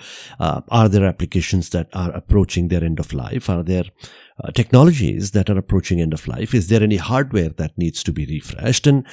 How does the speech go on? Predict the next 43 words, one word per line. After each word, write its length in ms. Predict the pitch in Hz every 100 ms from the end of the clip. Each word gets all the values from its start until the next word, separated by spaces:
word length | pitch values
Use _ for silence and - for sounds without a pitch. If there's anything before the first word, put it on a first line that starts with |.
| - - -
as 240 | 131 165
a 60 | -
part 260 | 156 143 143
of 140 | 92
this 340 | 101 - - - _ 80
business 400 | 123 135 143 -
transformation 640 | 127 107 - 90 85 90
that 180 | 85 80
we 80 | 78
are 60 |
going 280 | 71 110 127
through, 280 | - - - - - - _ -
we 160 | 190
can 240 | - 113 95
modernize 560 | 85 78 76 76 76
our 160 | 80 73
applications. 840 | - - - 76 - - - - _ _ _ _ _ _ _ _ _
And 360 | 113 107 101 - _ -
considering 520 | 107 - 143 104 98
that 140 | 95 90
there 120 | 87
are 60 |
so 140 | 90 92
many 160 | 87
transformations 600 | 85 87 87 87 82 - 78
happening 360 | 82 - 80
one 140 | 80 78
after 220 | - 69
the 140 | 82
other 200 | 76 85
in 120 | 80 -
every 340 | 101 113 147
organization, 960 | 101 87 - 143 131 139 139 - 131 - - - - - - -
eventually 580 | 175 165 - 123 120
all 200 | 104 113
the 80 | 110
business 300 | 95 92 104
functions 380 | - 95 - 92
are 80 | 95
going 240 | 87 87
to 80 | 76
be 160 | 78 90
impacted. 560 | 90 - - - -